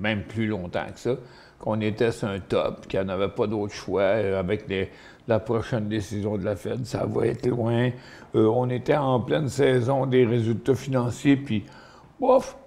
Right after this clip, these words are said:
à part trois, quatre jours de hausse sur les grosses capitalisations, il n'est pas arrivé grand-chose. Puis là, ben, on est en correction partout. Bon, c'est pas Nasdaq qui chute le plus, euh, le, le, ben, mais, mais, mais tout le monde, ben, regarde, regardez, quand on regarde les graphiques en intra-séance, là,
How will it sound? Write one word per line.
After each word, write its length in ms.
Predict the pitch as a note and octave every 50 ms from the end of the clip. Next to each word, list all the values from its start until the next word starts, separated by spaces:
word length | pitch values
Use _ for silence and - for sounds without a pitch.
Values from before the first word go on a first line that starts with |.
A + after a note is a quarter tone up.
| -
à 100 | - C#3
part 300 | - - G#3+ G3 F#3 D#3+
trois, 260 | - F3 E3 C#3+ C#3+ C#3+
quatre 220 | F3+ - C3+ A#2+
jours 180 | B2+ D3 D3 C#3+
de 120 | C3 B2
hausse 340 | A#2 B2 C#3 D3+ D#3+ C#3+ -
sur 280 | - - D3+ E3+ F3+
les 200 | F#3 E3 D3 C#3
grosses 360 | B2 B2 A#2 C3+ C#3+ D3 C#3 -
capitalisations, 960 | B2 G#2+ F#2 - - C3 B2+ B2 A2+ A2 B2 A#2+ A2+ - D3+ D#3 F3 F#3 E3+
il 100 | C3 A#2
n'est 80 | A2+
pas 320 | G2+ - - - A3 G#3+ G3
arrivé 280 | G3 E3+ D3+ D3+ D#3
grand-chose. 600 | C#3+ C3+ B2+ B2 A#2 A2 - C3 C#3 D#3+ G3 F3+ -
Puis 140 | - F3 F#3+
là, 100 | B3 C#4
ben, 160 | B3+ G#3 D#3
on 160 | D3+ D#3+ G3+
est 140 | B3+ D4 -
en 160 | C#4+ B3 G3
correction 480 | - A3+ G#3+ G3+ F3 D#3 - - F3+ E3+
partout. 320 | - - A#2+ - - G2 - -
Bon, 120 | A#2+ A#2 F#2+
c'est 180 | - - B2+
pas 160 | F3+ - C4 C#4
Nasdaq 480 | - A3+ E3+ C#3+ A#2 B2+ E3 F3 E3
qui 80 | - -
chute 240 | - - - - B2
le 100 | A#2 G2
plus, 400 | G2 A2 C3 E3 A3+ A3 - - - - - - - - - - - -
euh, 400 | - A2 A#2 A#2 A2+ A2 A2 G#2 - - -
le, 220 | - A#2 A2+ A2+
le, 240 | A#2 A#2 A#2 A#2 -
ben, 300 | A2 A2 A2+ A2 G2+ G#2+
mais, 200 | A#2 A#2+ G#2+ G2+ G#2+
mais, 420 | A2 A2+ G#2 G2 A2 A2 A2 G#2+ G#2 - - - A#2+
mais 220 | A#2 A#2 A#2+ A#2+ A#2+
tout 160 | - C#3+ C#3
le 60 | C#3+
monde, 220 | D3 D#3+ D3 C3 G#2+
ben, 80 | G#2 F#2+
regarde, 420 | F#2 F#2+ A2 G#2+ G2+ G#2+ A2 G2+ G2
regardez, 360 | G2 F#2 G2+ G2+ F#2+ A2 G#2+ - G#2+ G#2+ G2+
quand 140 | - D#3+
on 40 | D#3
regarde 300 | C3+ C3+ C#3+ E3+ G3+ G3+
les 140 | D#3+ B2+ A2+
graphiques 440 | G2+ A#2+ A2+ - - D3+ D3 - C#3
en 200 | A#2+ - G#2+ A2
intra-séance, 960 | A2 G#2+ F#2+ - C3 C#3+ B2 - - C3 B2 A#2+ B2 C#3 D3+ D#3+ C#3 B2+ -
là, 140 | C3+ C#3+